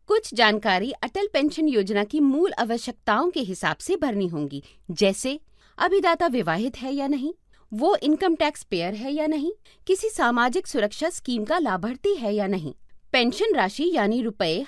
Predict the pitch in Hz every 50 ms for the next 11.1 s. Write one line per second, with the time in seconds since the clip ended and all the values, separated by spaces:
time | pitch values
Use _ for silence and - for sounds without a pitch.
0 | - 202 185 156 160 151 143 143 151 269 - - - _ _ _ _ - 185 180
1 | 220 277 285 269 226 170 170 147 151 202 285 _ - 285 285 330 311 233 202 -
2 | 160 135 147 277 349 - - - 302 311 330 269 240 196 165 170 151 233 330 -
3 | _ - - - 392 453 - - - 285 311 330 - 262 196 175 160 180 254 -
4 | _ - - 175 160 151 185 359 - _ _ - - _ _ - - 480 480 -
5 | - - 381 381 185 185 - 403 - - 233 202 208 233 208 - 339 349 277 214
6 | 185 - - 262 226 202 165 156 156 - - 185 185 - - - - _ _ _
7 | - - 247 285 427 427 330 202 - - - 185 175 - - - - - - -
8 | 226 220 285 339 440 508 - - - 262 294 277 - 320 302 175 147 147 - -
9 | - - - - - - - - - - - - - - 330 359 427 440 453 415
10 | 330 330 285 311 320 359 330 320 370 349 226 220 208 180 202 226 277 - 190 160
11 | 170